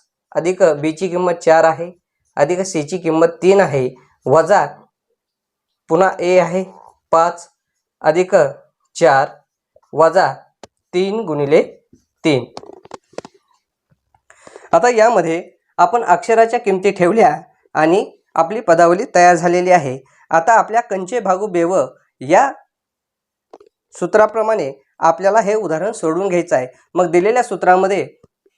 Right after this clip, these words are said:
बेरीज, वजाबाकी, गुणाकार या तीन क्रिया आहेत. तर आपल्याला काय करून घ्यावं लागेल, तर गुणाकार ही क्रिया करून घ्यावी लागेल.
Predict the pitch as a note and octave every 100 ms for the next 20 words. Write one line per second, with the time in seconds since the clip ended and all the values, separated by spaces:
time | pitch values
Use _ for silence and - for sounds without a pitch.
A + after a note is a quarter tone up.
0 | _ C#3+ E3+ E3+ A3+ - - D3 D#3 E3+
1 | F#3+ G#3+ A#3+ C#3+ - _ C#3 E3 F3+ G#3+
2 | G#3+ G#3+ A3 A#3+ C4+ B3 F3+ F3 E3 F3
3 | - _ _ D#3 - - _ D3+ D3 D#3+
4 | E3 D#3+ D3 D3 C#3+ C3+ C#3 C#3 D3 A3+
5 | A#3 _ - G3+ E3 F3+ - A3 D3+ -
6 | _ G#3 F#3+ D3 - D3 C#3+ C#3 D#3+ F#3
7 | G3+ C#3